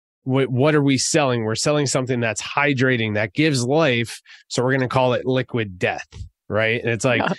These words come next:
Speaker 1: that's the stupidest thing that we can do about this brand. And that's, like, part of their culture now. Right? So it's like,
Speaker 2: Mm-hmm.
Speaker 1: what is that? Is that, is that just, like, is that just thinking outside of the, the, the box, or is that part of the brand themselves and people attached to?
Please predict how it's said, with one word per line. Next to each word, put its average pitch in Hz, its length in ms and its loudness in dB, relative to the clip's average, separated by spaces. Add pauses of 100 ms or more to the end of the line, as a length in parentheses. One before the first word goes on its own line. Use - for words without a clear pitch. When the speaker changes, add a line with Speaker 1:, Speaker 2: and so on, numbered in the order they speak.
(200)
Speaker 1:
that's 147 220 2
the 135 60 0
stupidest 143 500 2
thing 156 180 2
that 127 160 0
we 123 80 -2
can 117 160 -2
do 143 220 4
about 120 260 0
this 113 160 -2
brand. 113 600 0 (100)
And 107 500 0 (160)
that's, 113 300 0
like, 113 160 -2
part 123 180 -2
of 107 60 0
their 104 100 0
culture 117 400 -2
now. - 300 -16
Right? 104 260 -2
So 107 140 0
it's 98 120 -2
like, 87 200 2
Speaker 2:
Mm-hmm. 85 160 -2 (420)
Speaker 1:
what 185 160 4
is 185 120 2
that? 147 280 2
Is 117 140 -2
that, 139 320 2
is 127 100 -2
that 135 220 0
just, 135 280 -2
like, 120 360 -2 (580)
is 131 80 0
that 165 140 2
just 165 240 -2
thinking 143 360 2
outside 123 440 0
of 120 100 -2
the, 110 480 0 (160)
the, 107 400 -2
the 120 140 -4
box, 123 440 2
or 131 120 2
is 123 100 2
that 131 240 0
part 127 300 0
of 117 100 -2
the 113 80 -4
brand 107 380 0
themselves 98 640 -2
and 92 140 -4
people 95 360 -4
attached 95 400 -6
to? 76 140 -12